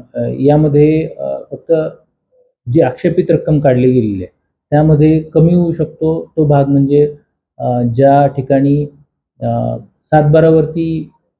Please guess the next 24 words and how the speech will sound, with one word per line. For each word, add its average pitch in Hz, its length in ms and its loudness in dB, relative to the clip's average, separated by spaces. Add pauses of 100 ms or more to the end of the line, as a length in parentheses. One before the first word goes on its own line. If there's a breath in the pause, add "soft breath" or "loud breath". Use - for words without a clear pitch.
(720)
अ, 131 40 -6 (320)
नाव 135 480 2
आहे 135 220 0
आणि 139 320 -2 (380)
त्याच्यापेक्षा 147 460 0
वेगळ्या 143 360 2
व्यक्तीचं 143 500 -2
नाव 135 340 -2 (840)
ला 139 160 2
लाभ 131 300 2
दिला 123 180 2
गेलेला 107 340 -2
आहे. 95 120 -16 (440)
अशा 165 320 0
काही 160 340 2
ठिकाणी, 151 540 -2 (480)
अ, 127 200 0
जिथे 127 340 -2
खरेदी 143 280 2
विक्री 151 260 0
व्यवहार 147 260 4
झाला 135 240 0
असेल 127 300 -8 (640)
किंवा 135 420 0